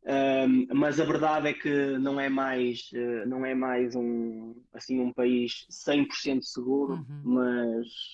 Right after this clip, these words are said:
Speaker 1: ahm, mas, ahm, há muito para ver, principalmente na capital e, e, e no norte do, do Luxemburgo. Seriam os sítios que, sendo que o norte ainda não o explorei,
Speaker 2: Uhum.
Speaker 1: pessoalmente.
Speaker 2: Aqui ficam as, eh, sugestões.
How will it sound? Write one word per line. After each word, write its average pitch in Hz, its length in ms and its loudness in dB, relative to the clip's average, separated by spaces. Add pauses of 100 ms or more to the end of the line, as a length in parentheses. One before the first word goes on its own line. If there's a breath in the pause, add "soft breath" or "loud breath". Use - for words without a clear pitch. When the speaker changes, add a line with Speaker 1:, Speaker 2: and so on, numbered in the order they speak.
(720 soft breath)
Speaker 1:
ahm, 120 1200 2 (220)
mas, 123 320 0
ahm, 117 800 0 (140)
há 151 100 2
muito 165 240 2
para 147 140 2
ver, 127 240 2
principalmente 156 720 2
na 139 180 2
capital 143 800 2
e, 120 760 -2
e, 117 680 -4
e 123 40 -2
no 123 140 -4
norte 110 400 -6
do, 113 360 -12
do 117 100 -6
Luxemburgo. 117 480 -10
Seriam 131 360 2
os 127 120 -2
sítios 127 400 -4
que, 123 220 -4 (400 soft breath)
sendo 165 320 0
que 165 80 0
o 156 40 4
norte 160 280 2
ainda 160 140 2
não 156 140 4
o 151 40 4
explorei, 135 540 -2
Speaker 2:
Uhum. 175 100 -8
Speaker 1:
pessoalmente. 123 640 -2 (140)
Speaker 2:
Aqui 196 220 0
ficam 175 360 0
as, 165 320 -2
eh, 160 420 -2
sugestões. 147 800 -4